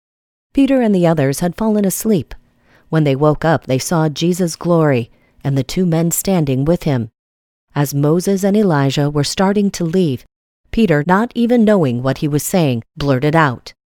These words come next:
"Master, it's wonderful for us to be here. Let's make three shelters as memorials, one for you,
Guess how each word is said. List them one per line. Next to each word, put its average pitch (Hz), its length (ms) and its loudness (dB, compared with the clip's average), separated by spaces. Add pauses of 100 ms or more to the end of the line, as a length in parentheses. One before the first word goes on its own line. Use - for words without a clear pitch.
(280)
"Master, 208 540 0 (180)
it's 214 180 -2
wonderful 214 460 0
for 160 180 -2
us 156 220 -2
to - 80 -6
be 240 240 0
here. 139 260 0 (480)
Let's 226 240 0
make 180 220 0
three 220 260 0
shelters 180 540 0
as 147 200 0
memorials, 185 680 2 (420)
one 147 280 0
for 175 140 -2
you, 226 420 0